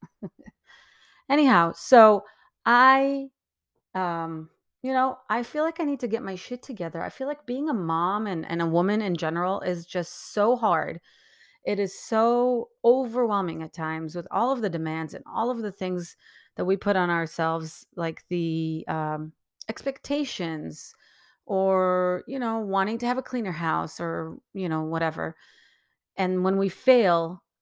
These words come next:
every time we fail, it just makes us feel even more overwhelmed. I, I've failed many times. I've failed at a lot of things. And,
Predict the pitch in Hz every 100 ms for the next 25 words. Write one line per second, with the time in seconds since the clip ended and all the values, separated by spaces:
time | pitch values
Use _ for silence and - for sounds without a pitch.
0 | _ 165 165 190 - 226 220 226 226 -
1 | 269 196 165 160 - 175 165 165 160 151
2 | 160 - 165 165 160 156 156 156 - 156
3 | - - - 156 - - _ _ _ _
4 | _ _ _ _ _ _ _ _ - -
5 | 277 359 349 - 320 302 302 302 285 294
6 | 302 170 170 - _ _ _ _ 196 202
7 | - 208 202 180 165 160 160 - 165 160
8 | 160 - - - 170 165 160 160 160